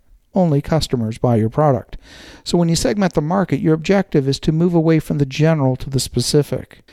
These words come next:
Generalizations, as a manner of speech, they're very common, but they're incorrect. We know this to be true, yet somehow we see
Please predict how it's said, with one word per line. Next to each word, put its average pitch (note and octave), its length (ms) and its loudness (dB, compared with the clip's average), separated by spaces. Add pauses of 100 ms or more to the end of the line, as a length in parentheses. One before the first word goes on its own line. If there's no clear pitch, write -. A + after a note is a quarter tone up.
(180)
Generalizations, D#3+ 1120 2 (100)
as C#3+ 140 2
a C#3+ 60 2
manner C#3+ 240 2
of B2 80 -2
speech, - 380 -2
they're C#3 100 0
very C#3 200 0
common, E3+ 420 0
but C#3+ 120 -4
they're C#3+ 160 4
incorrect. D3+ 680 -2 (460)
We D#3+ 120 4
know G3+ 140 4
this G#3 200 2
to - 60 -6
be D3 120 0
true, - 160 0
yet D3+ 240 2
somehow D#3 560 2
we E3 160 0
see E3 340 0